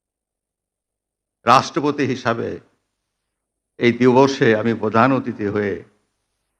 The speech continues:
সত্য কথা বলতে কি, একটা ইনফেরিয়রিটি কমপ্লেক্স মনের মধ্যে জাগছিল।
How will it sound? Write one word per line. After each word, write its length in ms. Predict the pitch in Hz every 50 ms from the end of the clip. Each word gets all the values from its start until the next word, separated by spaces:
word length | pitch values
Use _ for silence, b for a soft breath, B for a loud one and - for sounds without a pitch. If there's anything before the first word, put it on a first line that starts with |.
| _ _ _ _ _ _ _ _ -
সত্য 220 | 170 170 - 190 165
কথা 220 | 170 160 175 160
বলতে 320 | 151 151 151 147 151 156 131
কি, 100 | 151 143
একটা 200 | 139 143 160 156
ইনফেরিয়রিটি 720 | 156 160 156 143 - 180 180 170 175 170 160 165 170 156
কমপ্লেক্স 580 | - 160 147 143 143 143 110 - - - _ _ _ _ _ _ _ _ _ _ _ _ _ _ _ _ _ -
মনের 260 | 131 143 151 156 147 143
মধ্যে 280 | 143 127 117 127 120
জাগছিল। 460 | 113 113 110 107 - - - - 87